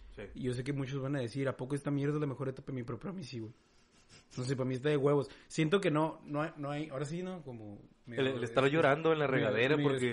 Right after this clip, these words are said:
Speaker 2: speech. No, está de huevos eso.
Speaker 1: porque en mi, en mi Mexicali hermoso no llueve.
Speaker 2: Sí.
Speaker 1: Entonces yo tener que llorar en la
Speaker 2: Sí,
Speaker 1: regadera
Speaker 2: tener,
Speaker 1: para sentir
Speaker 2: tener
Speaker 1: más
Speaker 2: que,
Speaker 1: tristeza.
Speaker 2: tener, tener que poner la regadera para poder llorar y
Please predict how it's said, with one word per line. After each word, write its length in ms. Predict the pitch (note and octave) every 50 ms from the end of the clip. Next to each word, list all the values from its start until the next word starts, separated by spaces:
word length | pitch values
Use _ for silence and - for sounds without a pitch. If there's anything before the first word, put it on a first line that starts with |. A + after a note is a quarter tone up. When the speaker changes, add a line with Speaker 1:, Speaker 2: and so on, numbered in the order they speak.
| A2 G#2+
Speaker 2:
speech. 120 | G#2+ -
No, 60 | F3 G3
está 200 | F3 - D3 C#3
de 80 | D3+
huevos 340 | D#3 D3 C#3 D#3+ G3 F#3 D3+
eso. 140 | E3 E3 -
Speaker 1:
porque 140 | - D4+ C3+
en 40 | C3+
mi, 80 | C3+ C3 -
en 100 | C#3 C#3
mi 80 | C#3 C#3
Mexicali 400 | C3+ B2+ C3 B2 - C3 C3+ D3+
hermoso 320 | D3+ D3 D3+ D3 D3+ D#3
no 100 | D#3 D#3
llueve. 420 | D3+ D3 D#3 E3 E3 D#3 D3 B2+ -
Speaker 2:
Sí. 220 | - - F3 G3+
Speaker 1:
Entonces 200 | G3 D3+ B2+ B2
yo 120 | B2 B2 -
tener 180 | - C3+ C3+ B2+
que 100 | D3 D3+
llorar 180 | C#3+ C3 B2+ C#3+
en 60 | D#3
la 60 | D#3+
Speaker 2:
Sí, 60 | D3 D3+
Speaker 1:
regadera 340 | C#3 B2 A#2 A2+ B2 C#3
Speaker 2:
tener, 80 | D#3 D3
Speaker 1:
para 120 | D#3+ E3+
sentir 180 | E3 D3+ - D#3+
Speaker 2:
tener 140 | D#3 E3+ -
Speaker 1:
más 80 | D3 D3
Speaker 2:
que, 100 | G3+ G3
Speaker 1:
tristeza. 320 | - D3 C#3 - - D3 E3
Speaker 2:
tener, 220 | E3+ D#3 B2+ A2
tener 300 | - - F3+ E3 F3 E3+
que 100 | E3+ G3
poner 520 | E3+ - - - - - - F3+ F3 F3 F3+
la 80 | G3
regadera 520 | F#3 F3+ E3+ D#3 C#3+ C#3 C#3+ D#3 E3+ E3 -
para 160 | D#3+ C#3 -
poder 200 | - C3+ C#3 C#3+
llorar 360 | D3 D3 C#3 C#3+ D#3 D#3+ D3+
y 240 | C#3+ B2+ A#2+ A#2+